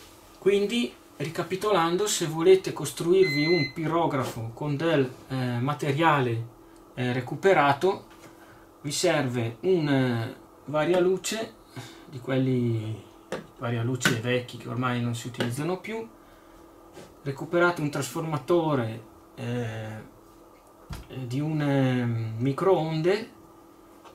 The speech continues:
un filo di sezione due e mezzo, anche se è più grosso, anche se è quattro o sei, va sempre bene. Eh,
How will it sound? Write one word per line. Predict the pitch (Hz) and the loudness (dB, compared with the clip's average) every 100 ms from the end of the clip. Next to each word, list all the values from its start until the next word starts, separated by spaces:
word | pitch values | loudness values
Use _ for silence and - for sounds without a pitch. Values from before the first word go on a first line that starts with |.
| - - - | -20 -20 -16
un | - 147 | -8 -6
filo | - 202 185 | -4 2 2
di | 147 | 2
sezione | 160 139 - 175 135 | -4 -4 -2 0 0
due | 156 | 2
e | 180 | 0
mezzo, | 165 151 147 185 | 0 -2 0 2
anche | 156 - 165 | 2 0 -4
se | 156 | -4
è | |
più | 139 170 | -4 -2
grosso, | 139 135 135 - | 2 2 0 -2
anche | 131 131 | -4 -4
se | 135 143 | -4 -4
è | 131 | -6
quattro | - 120 120 - 143 | -2 0 -2 -4 -2
o | 131 123 120 | 0 0 -4
sei, | 123 - 117 131 135 | -4 -4 -2 0 0
va | 123 | -2
sempre | 117 127 120 131 | -4 -6 -4 -4
bene. | 117 117 110 110 113 - - - - - - - - | -2 -2 -2 -8 -14 -20 -20 -20 -20 -20 -20 -20 -16
Eh, | 127 113 107 107 110 113 117 | -8 -8 -8 -12 -10 -10 -10